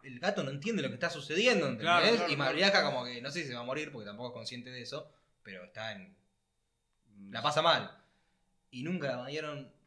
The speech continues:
Speaker 1: nunca, boludo. Después hay otro flaco que, que también dijo niga una vuelta, lo suspendieron una banda de tiempo.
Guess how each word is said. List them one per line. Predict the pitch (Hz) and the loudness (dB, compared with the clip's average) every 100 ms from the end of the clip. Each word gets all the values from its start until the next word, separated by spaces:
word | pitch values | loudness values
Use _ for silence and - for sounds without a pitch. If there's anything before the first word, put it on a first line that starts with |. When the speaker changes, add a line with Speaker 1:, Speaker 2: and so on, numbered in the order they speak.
| _ _ 147 | _ _ -12
Speaker 1:
nunca, | 160 135 107 | -8 -8 -10
boludo. | 95 110 117 | -12 -14 -16
Después | 110 - 165 - 147 | -16 -8 -6 -6 -6
hay | 151 | -6
otro | 151 143 | -2 6
flaco | - 151 - | 8 8 4
que, | 120 110 107 - - | 2 0 -2 -4 -4
que | 123 | -6
también | 120 139 156 | -8 -8 -6
dijo | 147 143 147 | -8 -8 -10
niga | 156 156 | -10 -10
una | 156 | -8
vuelta, | 180 202 196 196 202 202 - 135 | -6 -6 -6 -10 -10 -12 -18 -18
lo | 113 | -18
suspendieron | 120 113 110 127 127 127 123 | -16 -14 -12 -10 -10 -14 -16
una | 117 107 | -18 -16
banda | 117 113 | -14 -12
de | 104 | -14
tiempo. | - 65 - - | -16 -20 -20 -20